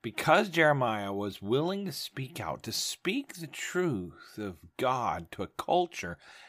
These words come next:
that did not want to listen, sometimes the officials of a town or, or part of the government would seek to put him behind bars, to put him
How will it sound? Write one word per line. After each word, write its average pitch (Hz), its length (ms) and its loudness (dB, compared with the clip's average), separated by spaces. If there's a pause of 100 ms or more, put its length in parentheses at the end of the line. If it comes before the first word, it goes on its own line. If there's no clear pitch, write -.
(120)
that 95 280 -8
did 160 200 2
not 175 360 -2
want 143 380 0
to 147 120 -4
listen, 117 680 -6
sometimes 95 880 -4
the 98 120 -2
officials 135 460 -6
of 123 100 -2
a 113 60 -6
town 117 640 -6
or, 82 160 -8 (460)
or - 140 -8
part 151 360 0
of 170 60 2
the 156 60 0
government 123 560 4
would 101 120 -6
seek - 540 -4
to - 80 -12
put 120 260 -6
him 117 120 -6
behind 143 440 -4
bars, 185 540 -6
to - 100 -12
put - 380 -4
him 127 360 -6